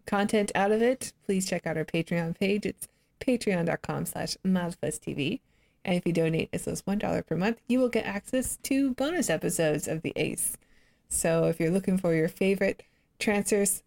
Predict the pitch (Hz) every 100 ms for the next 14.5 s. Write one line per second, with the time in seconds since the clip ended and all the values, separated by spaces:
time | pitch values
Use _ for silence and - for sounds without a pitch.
0 | - - 196 190 190 202 185 185 190 -
1 | _ _ - - _ _ _ _ _ -
2 | 147 - 170 170 175 - _ _ _ _
3 | _ - - 165 147 160 143 - 147 165
4 | 160 160 - 104 - - - - - 214
5 | 202 196 180 180 - - 190 - 214 190
6 | 185 180 185 - - - _ 233 208 196
7 | - 170 165 165 - _ _ _ _ -
8 | - 165 - - - - _ - 269 254
9 | - - 202 196 - 165 - 233 277 240
10 | - - 190 180 170 160 160 156 156 -
11 | 180 180 202 190 185 185 196 196 214 277
12 | - - 185 175 170 165 - 165 - _
13 | _ - 196 - - - 175 170 170 175
14 | 170 175 175 208 220